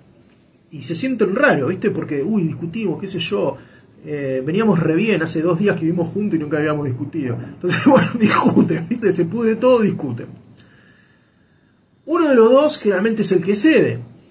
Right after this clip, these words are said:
¿sí? Uno de los dos generalmente es el que cede, y en esa discusión logran un efecto tóxico en la relación, que el ego lo toma,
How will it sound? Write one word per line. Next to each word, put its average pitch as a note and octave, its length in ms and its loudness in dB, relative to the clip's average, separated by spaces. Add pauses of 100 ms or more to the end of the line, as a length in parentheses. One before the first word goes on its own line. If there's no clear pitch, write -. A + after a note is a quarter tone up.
(400)
¿sí? F#3 280 -14
Uno F#3 160 -4
de F#3 40 2
los G3 120 4
dos A3+ 80 0
generalmente F#3+ 320 2
es F#3+ 80 0
el G#3+ 80 -4
que B3+ 100 -2
cede, C#4 360 -4 (680)
y F#3 60 -8
en A#3+ 60 -4
esa B3+ 160 4
discusión C4 680 2 (100)
logran F#3+ 520 4
un G3 140 2
efecto G3 400 0
tóxico A3+ 720 -2
en D#3+ 100 -8
la D3 100 -4
relación, E3 580 -6 (920)
que E3 100 -10
el D#3+ 80 4
ego G#3 200 6
lo F3 140 6
toma, G3 440 2